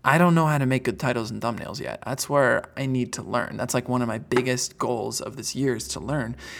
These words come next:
because I plan to make videos all year. I'm probably gonna get another job and do all kinds of other things and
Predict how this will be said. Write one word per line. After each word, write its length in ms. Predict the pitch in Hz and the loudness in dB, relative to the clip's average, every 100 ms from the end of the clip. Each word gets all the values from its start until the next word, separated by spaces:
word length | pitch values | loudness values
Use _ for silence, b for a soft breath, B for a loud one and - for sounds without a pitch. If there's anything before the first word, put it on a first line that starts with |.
| B - | B 0
because 220 | 143 151 | 4 4
I 60 | |
plan 200 | - 180 | 4 2
to 80 | 202 | 4
make 140 | 175 147 | 2 4
videos 280 | 143 135 | 4 4
all 160 | 127 117 | 2 -2
year. 240 | 120 156 - | 2 2 2
I'm 180 | 104 - - - - - | -2 -6 -18 -20 -20 -16
probably 400 | - 131 131 123 | -4 0 2 2
gonna 240 | 123 113 113 | 0 -2 -2
get 160 | 123 | -2
another 240 | 117 113 107 | -2 -4 -2
job 340 | 113 113 107 | 0 0 0
and 120 | 113 | -4
do 120 | 120 120 | -2 0
all 200 | 107 123 | 2 0
kinds 240 | 123 123 | -2 0
of 40 | |
other 200 | - 110 | 0 -2
things 420 | - 151 139 123 113 | -4 -2 0 0 -2
and 160 | 117 | -6